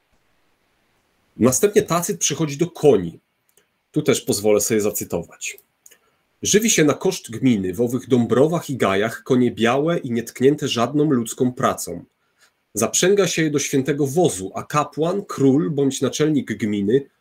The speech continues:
towarzyszą im i obserwują ich rżenie i parskanie. Żadnej innej wróżbie nie daje się większej wiary, nie tylko wśród ludu,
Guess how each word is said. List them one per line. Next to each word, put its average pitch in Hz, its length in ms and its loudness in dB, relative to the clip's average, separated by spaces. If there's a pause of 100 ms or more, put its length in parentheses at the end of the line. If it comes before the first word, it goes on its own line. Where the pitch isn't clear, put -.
(260)
towarzyszą 131 600 2
im 135 280 0
i 143 100 2
obserwują 139 580 2
ich 113 160 -4
rżenie 117 480 0
i 170 80 -2
parskanie. 87 680 -4 (680)
Żadnej 180 680 -2
innej 156 340 0
wróżbie 123 480 -2
nie 131 120 4
daje 131 240 0
się 123 160 -6
większej 123 460 -2
wiary, 90 380 -2
nie 107 120 0
tylko 165 300 -2
wśród - 380 -8
ludu, 110 420 -2